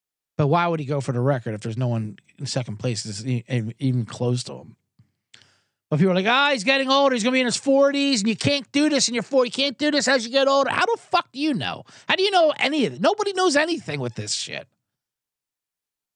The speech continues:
You're talking about actual <laughs> sports. This is a, this is a fucking freak show. We're just doing fucking gross things to your body and pushing it out. Who, I don't, who knows if you don't get better when you get older? Who knows?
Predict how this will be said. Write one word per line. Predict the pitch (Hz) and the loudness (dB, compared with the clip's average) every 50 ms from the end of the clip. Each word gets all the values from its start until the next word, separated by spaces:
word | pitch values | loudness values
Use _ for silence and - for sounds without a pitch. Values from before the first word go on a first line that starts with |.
| _ _ _ _ _ _ _ _ _ _ _ _ _ _ _ _ _ _ _ | _ _ _ _ _ _ _ _ _ _ _ _ _ _ _ _ _ _ _
You're | - 226 | -4 0
talking | - 370 403 339 | 0 0 2 2
about | 294 262 214 | 0 0 0
actual | 247 262 - - 262 226 208 | 0 -2 -2 -2 -2 0 0
<laughs> | |
sports. | - - - - - - - - 277 220 175 | 0 -2 -4 -6 0 0 0 0 0 0 0
This | 233 208 - | 0 0 0
is | 277 240 320 | -2 0 2
a, | 302 254 - - - - - 277 381 | 2 0 0 -2 -8 -6 -4 -2 0
this | 254 247 | 0 2
is | 349 | 2
a | 453 - | 2 0
fucking | - - - - 339 - - 302 285 208 | 0 -4 -2 0 0 0 0 -2 -4 -4
freak | - - - 240 269 311 359 453 427 | -4 -8 -6 0 2 2 2 2 2
show. | - - - - 175 127 107 82 78 - - _ _ _ _ _ _ _ _ _ _ _ _ _ _ _ _ _ | 0 0 0 0 0 -2 -4 -8 -12 -18 -20 _ _ _ _ _ _ _ _ _ _ _ _ _ _ _ _ _
We're | - 254 269 | 2 2 4
just | 269 247 - - | 2 2 2 2
doing | 277 285 262 226 170 | 2 2 2 0 -2
fucking | 143 - - - - - 302 262 - 320 302 208 | -6 -10 -10 -10 -2 0 0 0 0 -2 -4 -2
gross | 156 135 160 185 226 262 294 294 - - | 0 0 2 4 4 4 2 0 -2 -2
things | 285 294 311 294 226 | 0 0 0 0 2
to | 247 | 2
your | 247 233 | 2 2
body | 185 185 247 294 311 302 294 247 202 208 208 - _ _ - - - _ _ _ - | 2 2 2 2 2 0 0 0 -2 -4 -6 -8 _ _ -20 -20 -20 _ _ _ -12
and | 190 - | -8 0
pushing | - 294 277 - - 269 | 2 2 2 2 0 0
it | 269 262 247 | 0 2 2
out. | 277 294 302 - | 2 2 0 0
Who, | 160 330 339 - | -2 -4 -4 -4
I | - - - - | -2 0 0 0
don't, | 320 381 285 | 0 0 -2
who | - - 240 311 403 | 0 0 0 2 2
knows | 381 381 381 320 | 2 0 0 0
if | 349 | 2
you | 392 | 2
don't | 403 392 | 2 2
get | 359 403 370 220 | 2 0 -2 0
better | 151 220 277 349 381 285 | 0 2 2 2 2 2
when | 208 165 | 0 0
you | 139 | 0
get | 147 135 123 | -2 -2 -2
older? | 120 113 120 | -2 -2 0
Who | 214 330 | -2 0
knows? | 349 349 359 381 370 320 196 127 - - - - | 2 2 2 4 2 2 0 -4 -6 -10 -14 -16